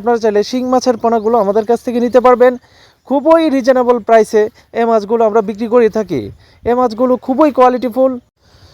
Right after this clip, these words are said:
সম্মানিত দর্শক, ভিয়েতনাম কই, অরিজিনাল হাইব্রিড ভিয়েতনাম জাতের কই মাছের পোনাগুলো আমরা বাংলাদেশের সব জায়গায় ডেলিভারি দিচ্ছি। আপনারা এখনই অর্ডার করতে পারেন ভিডিও স্ক্রিনে অথবা ডেসক্রিপশনে থাকা নাম্বার নিয়ে।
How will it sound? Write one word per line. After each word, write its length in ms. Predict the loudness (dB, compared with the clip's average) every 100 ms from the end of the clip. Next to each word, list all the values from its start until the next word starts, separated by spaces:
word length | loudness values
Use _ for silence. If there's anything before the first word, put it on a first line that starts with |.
| _ _
সম্মানিত 340 | 2 4 4 2 2
দর্শক, 280 | 2 0 -4 -2
ভিয়েতনাম 360 | -2 0 -2 0
কই, 140 | -2 -2 2 2
অরিজিনাল 520 | 2 -2 0 2 2 0
হাইব্রিড 400 | 2 2 2 -6 -4
ভিয়েতনাম 320 | -2 -2 -4 -2
জাতের 220 | 0 0 -2
কই 120 | -2 -2
মাছের 220 | -2 -2 0
পোনাগুলো 380 | 0 0 0 -2 -8 _ _
আমরা 180 | -2 0 2
বাংলাদেশের 400 | 2 2 -2 -6 -4
সব 100 | -4
জায়গায় 200 | 0 0 0
ডেলিভারি 300 | 0 0 -2
দিচ্ছি। 320 | -4 -6 -10 -10 -10 -14 _ _ -20 _ -4
আপনারা 260 | 0 2 2 2 -2
এখনই 260 | -2 0 0
অর্ডার 160 | 2 2
করতে 180 | 0 0 0
পারেন 180 | 2 0 -4
ভিডিও 180 | -6 -8
স্ক্রিনে 240 | -8 -6 -6
অথবা 180 | -4 -6
ডেসক্রিপশনে 500 | -6 -10 -8 -4 -4 -4
থাকা 140 | -4 -2
নাম্বার 180 | 0 0 0
নিয়ে। 140 | 0